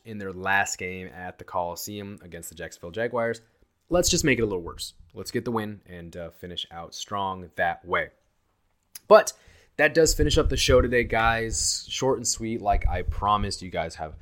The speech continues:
whole weekends and other things to do and probably fun activities that you'll do with your wife or significant other, or if you're super lonely, um,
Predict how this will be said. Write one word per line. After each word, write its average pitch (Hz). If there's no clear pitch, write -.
whole 95
weekends 80
and 82
other 82
things 80
to 82
do 78
and 78
probably 80
fun 82
activities 76
that 65
you'll 80
do 80
with 78
your 87
wife 78
or 80
significant 82
other, 85
or 87
if 82
you're 87
super 85
lonely, 85
um, 80